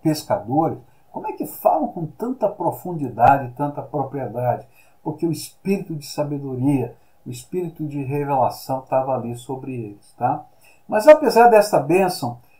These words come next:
é, é, poder ser derramada sobre nós, alguns crentes não se deixam ser abençoados e teimam em continuar vivendo sobre os valores desse mundo,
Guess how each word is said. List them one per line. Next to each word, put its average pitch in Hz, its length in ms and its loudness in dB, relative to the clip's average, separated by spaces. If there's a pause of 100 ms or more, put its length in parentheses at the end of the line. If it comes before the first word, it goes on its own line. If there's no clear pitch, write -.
é, 147 640 6
é, 143 460 -4 (320)
poder 165 320 4
ser 170 340 0
derramada 147 840 4
sobre 127 320 -8
nós, 139 520 2 (540)
alguns 165 640 2
crentes 202 560 -2
não 190 240 0
se 233 220 -8
deixam 180 680 0
ser 160 300 -4
abençoados 156 1040 -2 (480)
e 190 100 -4
teimam 214 600 2
em 190 120 -4
continuar 190 520 0
vivendo 175 420 -2
sobre 190 280 -4
os 175 120 -8
valores 170 560 2
desse 143 320 -6
mundo, 120 360 -4